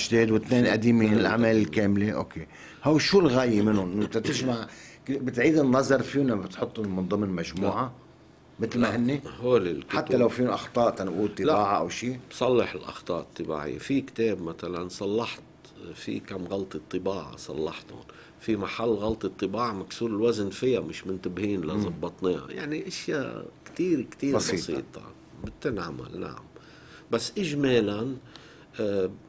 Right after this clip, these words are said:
Speaker 2: مثل ما هن بتركهم وبجمعهم، بس بينجمعوا بطريقة يكونوا هوموجين، يعني متناسقين مع بعض.
Speaker 1: آه.
Speaker 2: يعني كله مثلا فيه غزل، واحد كله سياسي،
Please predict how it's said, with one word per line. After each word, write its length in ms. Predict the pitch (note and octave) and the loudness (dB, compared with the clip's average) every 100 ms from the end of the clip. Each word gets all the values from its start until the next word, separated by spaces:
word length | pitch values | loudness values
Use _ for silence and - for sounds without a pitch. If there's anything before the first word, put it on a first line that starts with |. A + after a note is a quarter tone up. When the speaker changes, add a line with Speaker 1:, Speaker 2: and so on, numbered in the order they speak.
| - - - G#2+ | -20 -20 -14 -4
Speaker 2:
مثل 240 | B2+ F3+ C#3 | -2 0 0
ما 220 | A#2 G2 | 0 -2
هن 120 | E2+ | -6
بتركهم 640 | D#2+ E2 - C3+ - G#2+ | -8 -12 -10 -8 -4 -4
وبجمعهم، 800 | F#2 F2 F2 G2+ G#2+ G#2+ A2 B2+ B2+ - | -4 -6 -6 -4 -4 -4 -6 -8 -12 -8
بس 340 | G#2 - - - - | -8 -8 -12 -16 -8
بينجمعوا 580 | A2+ A#2+ C3+ F3 C#3+ G#2 | -6 -2 -2 -2 -4 -4
بطريقة 580 | G#2 G2 A#2 D3+ D#3+ B2 | -6 -4 -2 -2 -2 -4
يكونوا 600 | A#2+ C#3+ C#3+ C3 A#2+ A2+ - - - - - - - | -6 -4 -4 -2 -2 -4 -10 -20 -20 -20 -20 -18 -8
هوموجين، 560 | A2+ A2 A#2 C3 F2+ | -2 -2 0 -2 -2
يعني 280 | C#2+ D2+ E2 | -4 -6 -6
متناسقين 880 | E2+ F#2 G2 G2+ G#2 - - C#3+ B2+ | -8 -6 -6 -4 -6 -10 -6 -4 -2
مع 220 | F#2 D#2 | -4 -6
بعض. 300 | - - - | -10 -10 -4
Speaker 1:
آه. 160 | F#2+ E2 - - - - - - F2 | -4 -4 -10 -20 -20 -20 -20 -10 -6
Speaker 2:
يعني 320 | D#2 E2 - - - - - - G#2 - | -4 -4 -8 -12 -20 -20 -20 -16 -8 -4
كله 280 | C3 B2+ | 0 0
مثلا 640 | A#2 A2 - G#2+ G#2+ A2 G#2+ - - - | 0 -2 -2 -2 -2 -4 -6 -12 -20 -8
فيه 540 | A2 A2 G#2+ G#2+ G#2+ - | -2 0 2 2 0 -4
غزل، 440 | - G2+ G2+ D#2 - - - - | -6 -4 -4 -6 -12 -20 -20 -12
واحد 300 | - A2 F#2+ F#2+ - | -8 -6 -8 -8 -4
كله 220 | A#2+ A2+ | -2 -2
سياسي، 580 | - G2+ F#2+ F#2 - | -2 -2 0 -2 -4